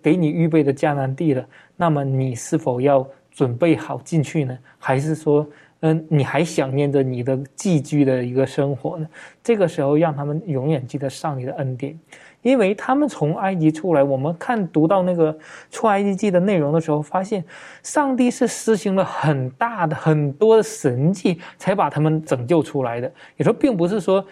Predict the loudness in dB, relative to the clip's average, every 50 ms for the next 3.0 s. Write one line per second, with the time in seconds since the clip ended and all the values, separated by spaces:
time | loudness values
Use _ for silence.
0 | -16 -20 -4 0 0 0 0 2 2 2 2 2 2 0 2 0 0 0 -2 -2
1 | -4 -4 -2 -2 -2 -2 -2 -2 -2 0 0 2 0 0 -2 -4 -10 -10 -10 -10
2 | -10 -12 -14 _ _ _ -20 -20 -20 -20 -20 _ 0 2 4 4 6 6 4 4